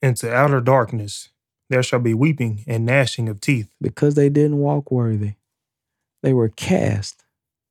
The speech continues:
Speaker 2: into hell, cast into the lake of fire. There shall be weeping and gnashing of teeth, suffering,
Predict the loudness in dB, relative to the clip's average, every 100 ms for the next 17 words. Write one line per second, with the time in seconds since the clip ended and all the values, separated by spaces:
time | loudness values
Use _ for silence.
0 | _ _ _ _ _ -4 0 2 2 0
1 | -2 -10 _ _ _ _ _ -4 0 2
2 | 2 -2 -6 -8 -2 0 2 2 0 -2
3 | -2 -2 -2 -6 -10 _ _ _ _ _
4 | _ _ _ _ _ _ _ _ _ _
5 | 2 2 2 0 2 0 2 0 0 -4
6 | -2 -2 -2 -2 -4 -4 -4 -4 -4 -4
7 | -4 -10 _ _ _ _ _ _ _ _
8 | _ _ _ -12 -10 -6 -6 -6 -6 -6
9 | -6